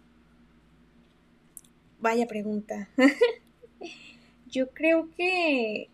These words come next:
poniéndote en mente que a este mundo llegamos solos y nos vamos solos. Lo que decía la abuela, el de, dice el abuelo, lo que dicen los,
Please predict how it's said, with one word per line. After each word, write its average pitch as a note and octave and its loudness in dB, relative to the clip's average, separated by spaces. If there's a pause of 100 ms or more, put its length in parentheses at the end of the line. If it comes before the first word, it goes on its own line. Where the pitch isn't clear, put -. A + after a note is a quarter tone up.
(200)
poniéndote A#3+ 0 (180)
en A3 -2
mente G#3+ -2
que B3+ -2
a G#3+ 2
este A#3 -6
mundo C4 0
llegamos B3+ -2
solos E4 -2
y C#4 0
nos A3 -4
vamos - -6
solos. - -4 (400)
Lo B3+ 2
que B3+ 0
decía B3 -2
la B3+ 0
abuela, B3+ 0
el A#3+ -4
de, A#3 -4 (160)
dice A#3+ -6
el B3+ -4
abuelo, A3+ -2
lo A3 -4
que A3+ -2
dicen G#3+ -6
los, A#3+ -8